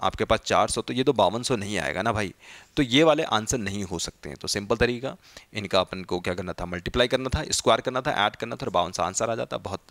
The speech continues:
ईजी है। नाइंटी नाइन क्वेश्चन की तरफ चलेंगे और इस क्वेश्चन में बोला गया है कि यार आपके पास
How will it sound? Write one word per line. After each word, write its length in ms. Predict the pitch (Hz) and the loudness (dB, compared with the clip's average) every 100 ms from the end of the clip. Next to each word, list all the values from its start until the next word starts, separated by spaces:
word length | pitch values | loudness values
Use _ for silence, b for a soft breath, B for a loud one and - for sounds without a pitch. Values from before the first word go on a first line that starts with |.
| - | -6
ईजी 200 | 104 87 | -6 -6
है। 180 | - - _ b b b b b b b b _ _ _ _ _ - | -14 -18 _ b b b b b b b b _ _ _ _ _ -2
नाइंटी 280 | 101 113 156 | 2 2 2
नाइन 140 | 180 | 0
क्वेश्चन 280 | 170 139 143 | 2 2 2
की 80 | 147 | 2
तरफ 120 | 147 | 2
चलेंगे 300 | - 107 135 | 2 0 2
और 80 | 147 | 2
इस 100 | - | 2
क्वेश्चन 380 | 131 110 - 131 | 2 2 0 -2
में 200 | 131 127 | 0 2
बोला 220 | 92 98 | 4 4
गया 160 | 98 | 4
है 80 | 104 | 0
कि 180 | 117 127 | 0 0
यार 120 | 131 | 0
आपके 320 | 104 98 - | 0 -2 0
पास 280 | 120 113 120 | 0 2 2